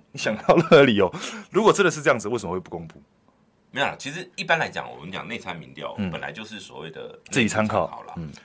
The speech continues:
Speaker 2: 所以，呃，每个阵营都有自己的内参民调。
Speaker 1: 可是现在国民党阵营太需要一份民调是可以让大家振奋人心的。
Speaker 2: 好，但是问题就在于哦，你看他，
Speaker 1: 嗯。
Speaker 2: 朱立伦昨天讲完，
Speaker 1: 嗯。
Speaker 2: E TToday公布，
Speaker 1: 嗯。
Speaker 2: 然后那个新头壳今天公布，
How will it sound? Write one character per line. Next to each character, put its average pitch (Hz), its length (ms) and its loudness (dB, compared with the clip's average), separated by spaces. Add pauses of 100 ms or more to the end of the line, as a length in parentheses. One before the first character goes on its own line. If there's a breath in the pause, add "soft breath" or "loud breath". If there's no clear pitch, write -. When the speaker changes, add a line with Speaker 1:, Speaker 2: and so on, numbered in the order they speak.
(100)
Speaker 2:
所 160 160 -4
以， 117 280 -6
呃， 87 140 -4
每 98 180 -2
个 98 80 -6
阵 185 160 -2
营 - 140 -6
都 117 80 -2
有 151 80 -2
自 - 140 -4
己 - 60 -8
的 - 0 -
内 - 60 -10
参 - 40 -6
民 - 0 -
调。 - 40 2
Speaker 1:
可 135 60 6
是 214 180 8
现 185 200 8
在 170 180 10
国 139 140 6
民 160 160 8
党 101 180 6
阵 120 180 6
营 87 220 2
太 160 240 6
需 - 200 -2
要 127 120 4
一 98 80 -8
份 117 180 0
民 92 160 -2
调 98 160 -2
是 - 120 -12
可 113 100 -6
以 - 20 -2
让 98 140 -4
大 95 100 -4
家 90 200 -4
振 107 200 -4
奋 95 160 -8
人 78 200 -14
心 80 160 -16
的。 - 60 -14
Speaker 2:
好， - 120 -14
但 165 100 0
是 170 240 -6 (100)
问 185 120 0
题 90 80 -8
就 101 100 -10
在 - 180 -4
于 64 120 -14
哦， - 80 -14 (100)
你 85 80 -16
看 101 160 -4
他， - 80 -14
Speaker 1:
嗯。 71 140 -18 (580)
Speaker 2:
朱 - 140 -4
立 - 100 -4
伦 90 140 -6
昨 80 100 -10
天 90 80 -8
讲 - 200 -8
完， - 120 -18 (120)
Speaker 1:
嗯。 82 80 -18 (260)
Speaker 2:
E 151 100 -10
TToday 95 400 -10
公 78 220 -12
布， 69 240 -20
Speaker 1:
嗯。 76 160 -20 (160)
Speaker 2:
然 101 140 0
后 135 340 2 (220 soft breath)
那 104 160 -10
个 69 320 -8
新 156 200 -10
头 117 160 0
壳 80 140 -10
今 85 140 -12
天 92 120 -10
公 - 200 -6
布， - 200 -16